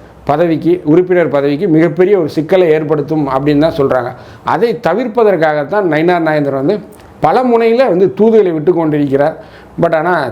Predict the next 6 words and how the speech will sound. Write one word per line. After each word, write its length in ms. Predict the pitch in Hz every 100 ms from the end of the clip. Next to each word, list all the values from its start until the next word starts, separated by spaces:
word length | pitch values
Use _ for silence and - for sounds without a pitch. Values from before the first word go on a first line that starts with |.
| -
தூது 260 | 208 214
போனாலும் 500 | 170 170 160 185 165
ஒண்ணு 180 | 156 180 - - - - -
பளிச்ச 340 | 147 202 208
மாதிரி 380 | 190 165 165 151
தெரியல. 240 | 135 135